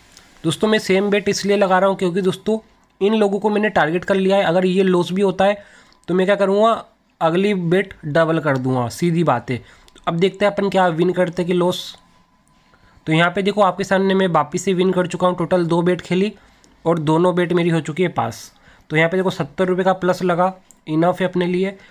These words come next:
अब अपन एक काम करेंगे, एक दो बेट और खेलेंगे, ठीक है। तो वीडियो काफ़ी ज़्या-, ज़्यादा लंबा ना हो जाए, इसलिए कम से कम गेम प्ले करके आपको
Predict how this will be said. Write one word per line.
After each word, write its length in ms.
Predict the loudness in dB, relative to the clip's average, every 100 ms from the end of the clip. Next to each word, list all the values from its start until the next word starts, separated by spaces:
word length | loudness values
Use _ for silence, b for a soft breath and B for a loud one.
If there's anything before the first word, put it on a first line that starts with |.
| B _ -2
अब 120 | 0
अपन 200 | 0 -2
एक 140 | 0
काम 180 | 0 0
करेंगे, 360 | 0 0 0 -2 0
एक 200 | 0 0
दो 80 | 0
बेट 220 | 0 0
और 120 | -2
खेलेंगे, 360 | -2 -2 0 -2
ठीक 180 | -2
है। 180 | -2 -4 B B B B -10
तो 60 | -4
वीडियो 300 | 0 2 2
काफ़ी 240 | 0 0
ज़्या-, 200 | -2 0
ज़्यादा 220 | 0 2
लंबा 360 | 2 0 2 0
ना 140 | 2
हो 220 | 0 0 0
जाए, 160 | -2
इसलिए 420 | -2 -2 -2 -2 -6 B B B -4
कम 180 | -2 0
से 140 | -2
कम 240 | -2 0 0
गेम 200 | 0 0
प्ले 160 | -2
करके 280 | -2 -2 0
आपको 520 | -2 -2 -4 -2 -4